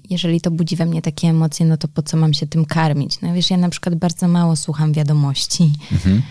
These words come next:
Speaker 1: E, i to jest mój świadomy wybór. Mój mąż mi tylko to, co najważniejsze, tam streszcza, wiesz, co się dzieje na świecie.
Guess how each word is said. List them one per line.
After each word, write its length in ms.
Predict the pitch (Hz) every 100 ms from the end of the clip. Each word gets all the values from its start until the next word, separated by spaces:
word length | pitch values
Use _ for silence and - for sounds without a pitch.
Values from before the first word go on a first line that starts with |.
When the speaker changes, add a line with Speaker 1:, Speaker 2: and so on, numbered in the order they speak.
| - - - _ -
Speaker 1:
E, 380 | 170 170 170 175
i 60 |
to 100 | 165
jest 140 | 175 196
mój 320 | 190 196 190
świadomy 440 | - 196 202 202
wybór. 340 | 185 196 180 202
Mój 180 | 208
mąż 320 | 208 214 208 -
mi 140 | 196
tylko 200 | 214 -
to, 120 | 185
co 140 | 180 208
najważniejsze, 720 | 190 180 180 190 156 160 151
tam 160 | 165
streszcza, 540 | - - 165 151 - 147
wiesz, 260 | 151 165
co 120 | - 160
się 160 | -
dzieje 240 | 160 147 135
na 140 | 143
świecie. 600 | - - 160 151 165 175